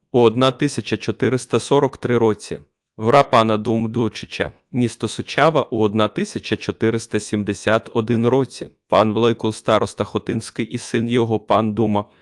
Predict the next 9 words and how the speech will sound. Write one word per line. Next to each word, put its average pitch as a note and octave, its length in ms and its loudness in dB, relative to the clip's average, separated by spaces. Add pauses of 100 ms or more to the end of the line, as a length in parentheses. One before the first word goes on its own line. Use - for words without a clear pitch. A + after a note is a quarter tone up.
(220)
місто D#3 400 -2
Сучава A2 680 -2
у G#2+ 100 0
одна G#2+ 280 2
тисяча C3 480 -4
чотириста A#2 680 -4
дев'яносто A2 640 0
п'ять A#2 380 0
році. A2 420 -2